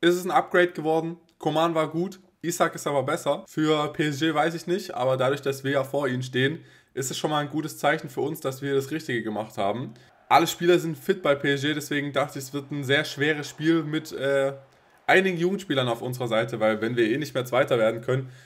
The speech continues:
warum sollte ich dann vor einem wichtigen Ligaspiel dann noch hier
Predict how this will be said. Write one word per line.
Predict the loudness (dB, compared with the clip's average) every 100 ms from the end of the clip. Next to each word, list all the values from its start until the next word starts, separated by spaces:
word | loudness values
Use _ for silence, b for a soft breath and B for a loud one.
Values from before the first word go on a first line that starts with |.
| B
warum | 0 2 2
sollte | 0 0 0
ich | 0
dann | 0 0 -6 -16
vor | -6 2 4
einem | 4 -2
wichtigen | -4 -4 -4
Ligaspiel | 0 0 0 -2 -2 -2 -8 B B _
dann | -2 0
noch | 0 -4 -4
hier | -2 0 0